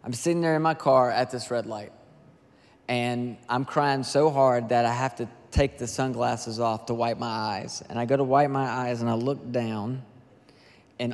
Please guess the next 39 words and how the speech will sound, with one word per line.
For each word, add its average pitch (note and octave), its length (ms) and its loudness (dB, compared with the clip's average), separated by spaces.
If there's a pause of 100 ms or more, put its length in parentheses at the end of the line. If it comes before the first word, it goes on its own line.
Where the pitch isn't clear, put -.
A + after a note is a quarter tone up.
on C#3 200 -2
the C3+ 160 -4 (100)
inside D3+ 540 0
of B2 100 -4
the B2 80 -6
sunglasses, A2 1040 -6
there B2+ 120 -4
was, B2 160 -6
like, B2 180 -4
a A#2+ 100 -6 (160)
little B2 280 -4
writing A2+ 400 0
that G#2+ 260 -2
I'd G#2 80 -6
never A2+ 240 -8
seen A2 300 -8
before. F#2+ 360 -12 (920)
And C3+ 80 -4
I C3+ 40 -2
looked C3+ 240 -2
at C#3+ 80 4
it B2+ 60 2
real, C3+ 160 2
'cause C3+ 160 -10
it C3+ 80 -2
was A#2+ 120 -4
tiny. A#2 440 -4
I'm A2+ 140 -6
like, G2 120 -8
"What F3+ 180 -6
is - 240 -10
that?" - 400 -8 (380)
And - 100 -6
it A2 80 -4
said, - 380 -6
"P F#3+ 340 -6
S B2+ 580 -2 (320)
eighteen D#3+ 600 -2
colon C3 640 -2